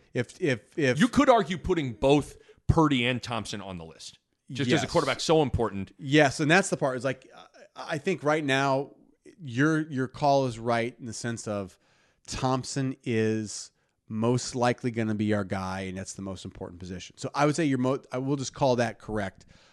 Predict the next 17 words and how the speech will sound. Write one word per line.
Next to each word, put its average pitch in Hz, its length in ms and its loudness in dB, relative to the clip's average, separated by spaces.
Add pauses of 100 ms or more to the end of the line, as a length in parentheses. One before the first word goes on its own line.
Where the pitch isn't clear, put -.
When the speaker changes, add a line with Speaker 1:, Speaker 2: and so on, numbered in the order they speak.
(120)
Speaker 1:
Uh, 113 300 4
but 120 240 -6
Mathis 135 580 0
is 113 100 -12
a 117 40 -8
close 117 300 -4
second, 113 340 -4
because 104 340 -6
if 104 100 -10
it's - 180 -10
not 131 440 2 (180)
the 117 80 -6
quarterback, 104 640 0
either 120 240 -2
of 110 60 -2
the 107 60 -4
quarterbacks, 95 540 -4